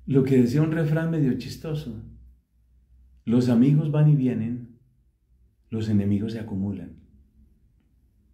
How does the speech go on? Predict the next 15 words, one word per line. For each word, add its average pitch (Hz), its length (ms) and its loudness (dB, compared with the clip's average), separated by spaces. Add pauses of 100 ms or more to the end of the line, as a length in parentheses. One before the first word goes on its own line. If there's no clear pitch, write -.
(500)
Los 104 300 2
enemigos 120 840 -2
se 120 120 -12
acumulan. 98 640 -10 (2750)
Entreprenautas 131 1300 2
nos 107 180 -2
está 104 340 -4
<laughs> - 0 -
saludando, 143 640 2
mire 143 240 4
lo 139 120 2
que 117 100 0
dice 120 180 2
tan 127 200 -2
simpático. 98 580 -4